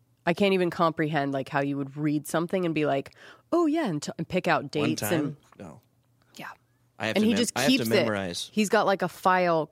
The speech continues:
Speaker 1: cabinet of stuff.
Speaker 2: Dude, when we made our movie back in the day,
Speaker 1: Yeah.
Speaker 2: I would always, in the Q and A's, I would get asked camera questions. I was studying before the Q and A's 'cause I couldn't even remember the camera,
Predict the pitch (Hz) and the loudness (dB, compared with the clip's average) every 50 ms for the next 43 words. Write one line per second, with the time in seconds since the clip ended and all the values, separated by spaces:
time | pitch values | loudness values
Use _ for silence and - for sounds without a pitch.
0 | _ - - 175 156 147 143 139 127 - 135 - - - - - _ _ _ _ | _ -4 0 0 2 2 0 -4 -6 -8 -10 -8 -10 -10 -10 -10 _ _ _ _
1 | _ - - 165 - _ _ - 143 139 135 143 156 165 160 135 - _ _ - | _ -8 -8 -8 -8 _ _ -4 -2 0 2 2 0 0 -4 -8 -14 _ _ -20
2 | _ - 120 123 127 123 113 107 107 110 110 123 123 120 123 127 123 127 131 131 | _ -4 -2 -2 0 -2 -2 -2 -2 -2 -2 -2 -4 -4 -4 -6 -6 -8 -12 -8
3 | 127 127 135 135 135 _ 156 185 180 151 - _ _ _ _ _ _ _ _ _ | -6 -6 -6 -6 -8 _ -2 -2 -2 -2 -4 _ _ _ _ _ _ _ _ _
4 | _ _ _ _ _ - 107 117 120 117 113 110 113 117 113 110 - 113 110 107 | _ _ _ _ _ -2 0 0 2 2 0 2 2 0 0 0 -2 -2 -2 -2
5 | 98 - - 131 127 117 104 98 92 90 87 92 92 90 92 92 92 98 - - | -4 -2 -2 0 0 0 0 0 -2 -2 -4 -4 -4 -6 -6 -4 -4 -4 -2 0
6 | 92 92 90 90 - - - - 104 107 110 104 - 127 123 117 - 135 135 135 | 0 -2 -2 -4 -6 -10 -8 -8 -8 -6 -6 -8 -6 -6 -6 -6 -6 -10 -10 -10
7 | 131 - - - _ _ _ _ _ _ _ _ _ _ _ - 104 117 131 147 | -10 -12 -14 -16 _ _ _ _ _ _ _ _ _ _ _ -8 -4 -4 -2 -2
8 | 143 - - - - 123 117 123 120 107 98 90 90 85 - _ - - - - | -2 -4 -4 -4 -2 0 0 0 -2 -4 -6 -6 -8 -12 -16 _ -18 -18 -12 -2
9 | - 123 120 113 104 - - 117 113 110 104 98 95 - - 110 110 101 - - | 0 0 0 0 -4 -6 -6 -4 -2 -2 -2 -4 -6 -8 -8 -6 -6 -6 -6 -4
10 | - 123 127 104 85 123 113 113 110 107 101 101 101 98 101 104 101 101 98 - | -6 -4 -4 -4 -6 -6 -6 -4 -4 -6 -4 -4 -6 -6 -4 -4 -6 -6 -8 -10
11 | 104 - - - - 104 104 107 110 117 120 120 120 123 | -14 -14 -14 -14 -12 -10 -10 -8 -6 -6 -4 -6 -6 -8